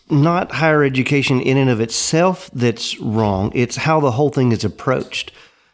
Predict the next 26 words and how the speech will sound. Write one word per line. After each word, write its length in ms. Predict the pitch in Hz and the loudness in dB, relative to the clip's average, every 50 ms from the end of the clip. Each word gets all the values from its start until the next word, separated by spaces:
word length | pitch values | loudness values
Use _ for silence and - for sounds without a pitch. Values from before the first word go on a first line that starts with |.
| _ - | _ -2
Because 460 | 120 123 123 - 135 131 123 113 - - - _ - 135 117 | -2 -2 0 0 0 0 2 0 -2 -6 -10 _ -10 -6 -2
going 760 | 117 131 143 160 160 151 143 131 120 131 - - 117 104 98 | 0 0 2 2 2 2 2 2 0 -2 -4 -6 -6 -6 -2
back, 420 | 95 135 143 147 123 117 - - - | 0 0 0 2 0 -2 -4 -4 -2
let's 220 | 123 120 120 - | -2 -2 -2 -2
say, 200 | - 127 123 117 | 0 0 0 0
to 100 | 110 127 | 0 0
the 120 | 113 113 | 0 0
seventeen, 580 | 113 - 143 135 120 127 127 - 135 123 123 123 | 0 0 0 0 0 -2 -2 0 0 0 0 0
eighteen 360 | - 120 123 120 - 120 113 101 | 0 0 0 0 0 0 0 0
hundreds, 720 | 95 110 143 143 139 113 104 98 - - - - - - - - _ _ _ _ _ _ _ _ _ _ _ _ - | 2 2 2 2 2 0 0 -2 -4 -6 -8 -8 -10 -10 -12 -18 _ _ _ _ _ _ _ _ _ _ _ _ -6
these 440 | 123 120 123 127 123 123 110 - - - _ - | -2 0 2 2 2 2 0 -2 -6 -10 _ -6
boys 760 | 147 123 107 101 120 123 165 185 175 143 120 123 120 110 - | -4 -2 0 2 2 2 4 4 4 4 4 2 0 0 2
who 120 | 139 131 | 2 2
were 220 | 120 120 117 117 | 4 4 4 2
raised 640 | 117 - 117 107 107 117 127 143 143 139 131 120 113 | 2 0 0 2 2 2 4 4 2 2 0 0 0
up 280 | 135 139 131 - - - | 0 0 0 -2 -4 -4
to 120 | - 110 | -2 -2
be 320 | 104 98 90 120 127 160 190 | -2 -2 0 0 2 2 4
men, 480 | 170 135 110 98 101 107 107 110 113 - - _ _ _ _ _ _ _ _ - | 2 2 2 0 -2 -4 -6 -8 -10 -12 -16 _ _ _ _ _ _ _ _ -4
by 200 | 110 113 123 131 | -2 0 0 2
the 120 | 123 123 | 2 0
time 340 | 113 - 147 147 147 147 143 | 0 0 0 2 2 2 2
they 140 | 131 127 120 | 2 2 2
went 400 | 113 110 110 123 139 190 196 - | 2 2 0 0 0 0 -2 -2
to 100 | 165 151 | -4 -2
college, 680 | 131 - 117 110 104 101 107 113 107 101 - - - | 0 0 0 0 0 0 -2 -4 -2 -4 -4 -6 -6